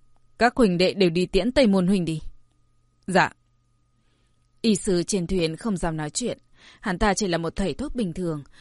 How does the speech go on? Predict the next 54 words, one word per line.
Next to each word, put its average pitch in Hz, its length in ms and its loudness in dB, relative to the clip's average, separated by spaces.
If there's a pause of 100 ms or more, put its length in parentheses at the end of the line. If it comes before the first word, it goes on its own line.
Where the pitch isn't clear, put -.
(180)
cho 220 160 2
dù 185 180 0
cảm 156 220 -4
thấy 165 120 -6
có 180 100 -6
chút 311 160 -6
không 185 280 -6
đúng 170 280 -4
thì 294 100 -4
cũng - 160 -10
phải 233 220 -6
chôn 190 260 -4
giấu 160 200 -4
cái - 140 -4
ý 180 120 -6
nghĩ 175 200 -4
không 220 240 -8
thích - 200 -8
hợp 220 180 -6
này 175 200 -8
vào 160 140 -12
trong 190 200 -8
lòng. 160 180 -10 (760)
Còn 190 160 4
chuyện 196 200 -2
hải 185 220 -2
táng, 160 460 -6 (260)
hắn 175 220 -8
ta 190 140 -2
vẫn - 180 -12
cảm 220 200 -6
giác 262 240 -6
không 220 220 -8
ổn 160 200 -6
lắm. 147 240 -14 (680)
Từ 196 120 4
trước - 220 -2
tới 175 120 2
nay 180 240 0
đều 175 140 2
là 170 100 2
nhập 175 320 -2
thổ 214 180 -2
vi 175 200 -8
an, 160 260 -6 (400)
dù 202 220 2
sao 165 340 -2
cũng 170 160 -6
đã 196 100 -2
sắp - 220 -8
đến 185 220 -2
thành 262 160 -6
Hà 175 180 -6
Tân, 165 280 -8